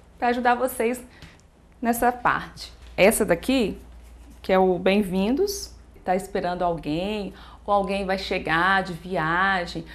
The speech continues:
ou você quer fazer uma surpresa pra alguém, você vai lá e coloca essa faixa aqui de bem-vindos, né, de boas-vindas pras pessoas, e é bem interessante também. Temos agora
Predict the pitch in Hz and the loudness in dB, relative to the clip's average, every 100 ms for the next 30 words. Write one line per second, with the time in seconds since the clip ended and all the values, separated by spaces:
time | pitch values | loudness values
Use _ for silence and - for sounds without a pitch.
0 | - 190 208 202 196 190 185 185 190 202 | -10 -6 -4 -2 -2 -2 -2 -4 -2 -4
1 | 202 - 180 190 196 185 196 196 196 240 | -4 -4 0 0 -2 -4 -4 -4 -6 -6
2 | 254 277 285 262 269 269 262 269 254 254 | -4 -2 0 0 -2 0 -2 -2 -6 -4
3 | 220 226 226 208 202 214 214 190 208 254 | -4 -4 -6 -6 -6 -4 -4 -4 -6 -6
4 | - 226 208 190 190 170 180 196 - 196 | -6 -8 -6 -6 -6 -6 -8 -10 -10 -10
5 | - 190 - 196 262 - - - - - | -8 -10 -6 -6 -6 -8 -20 -20 -20 -14
6 | 220 226 226 240 202 240 247 254 285 262 | -2 2 2 2 0 0 2 0 0 0
7 | 262 - 311 359 - - - - - - | -2 -4 -4 -2 -4 -6 -14 -20 -20 -20
8 | - - - - - - - - 262 294 | -20 -20 -20 -20 -20 -20 -18 -2 6 6
9 | 285 285 240 208 185 156 | 10 8 10 10 10 8